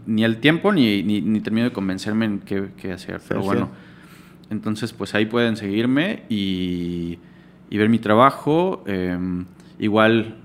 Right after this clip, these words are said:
Speaker 1: estoy abierto a colaboraciones, me gusta mucho trabajar en colaboración. Em,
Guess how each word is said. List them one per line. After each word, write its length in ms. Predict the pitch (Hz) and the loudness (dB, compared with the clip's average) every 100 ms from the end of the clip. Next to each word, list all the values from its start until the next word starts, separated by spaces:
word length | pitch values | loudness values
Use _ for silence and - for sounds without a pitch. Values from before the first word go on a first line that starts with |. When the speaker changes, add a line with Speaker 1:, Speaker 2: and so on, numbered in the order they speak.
| - | -18
Speaker 1:
estoy 160 | - 113 | -4 0
abierto 200 | 110 117 | 2 0
a 60 | |
colaboraciones, 720 | - 92 87 92 95 120 139 131 | -4 -4 -2 -2 -2 0 0 0
me 100 | 101 | -4
gusta 200 | 101 107 | -6 -8
mucho 220 | 101 - | -8 -10
trabajar 320 | - - 101 | -10 -8 -8
en 60 | 98 | -8
colaboración. 800 | 82 - - - 120 156 202 233 - - | -8 -10 -10 -6 -2 0 -2 -8 -16 -18
Em, 540 | - 92 87 82 76 | -10 -8 -8 -8 -12